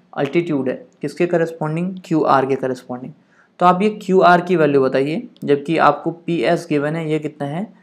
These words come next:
नाइंटी मीटर। क्वेश्चन ध्यान से देखिए, क्वेश्चन में यही कहा गया है, "The area of a triangle is equal to that of square। So area of this triangle is equals to this square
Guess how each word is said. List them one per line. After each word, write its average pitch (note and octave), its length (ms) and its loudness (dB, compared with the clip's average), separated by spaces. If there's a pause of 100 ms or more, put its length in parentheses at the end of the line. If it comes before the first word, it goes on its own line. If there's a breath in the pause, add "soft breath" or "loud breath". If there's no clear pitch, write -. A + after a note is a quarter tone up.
(240 soft breath)
नाइंटी C3 580 -4
मीटर। B2 340 -8 (640)
क्वेश्चन C#3+ 260 -4
ध्यान C#3 180 -2
से D#3 100 -6
देखिए, E3 280 -4
क्वेश्चन D3+ 280 -8
में C#3+ 120 -2
यही D3 100 2
कहा E3+ 200 0
गया F3 120 -2
है, G3+ 120 -10 (340 loud breath)
"The D#3 180 8
area F#3 180 8
of G3 100 6
a F#3+ 60 0
triangle F3 340 2
is E3 100 0
equal F3 280 -2
to E3+ 220 0
that C#3 220 2
of D3+ 140 2 (460)
square। C3 360 2 (400)
So - 80 -6
area D#3 300 2
of D3+ 100 -2
this E3+ 140 -6
triangle D#3+ 300 0
is D#3 80 0
equals D3+ 340 -2
to E3+ 120 -4 (140)
this C#3 320 -6
square C3+ 280 -4